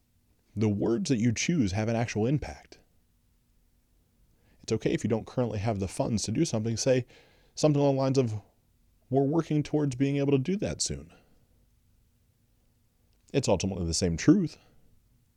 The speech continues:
It shows that hard work is rewarded. It doesn't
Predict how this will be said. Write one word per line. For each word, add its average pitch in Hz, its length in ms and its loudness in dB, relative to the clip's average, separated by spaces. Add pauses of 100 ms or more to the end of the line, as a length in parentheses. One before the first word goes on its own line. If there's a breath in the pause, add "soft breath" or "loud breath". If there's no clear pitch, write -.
(1000 soft breath)
It 107 100 4
shows 107 340 2
that 107 100 -2
hard 110 180 2
work 104 240 2
is 92 140 -2
rewarded. 95 580 0 (1800 soft breath)
It 120 100 2
doesn't 120 400 0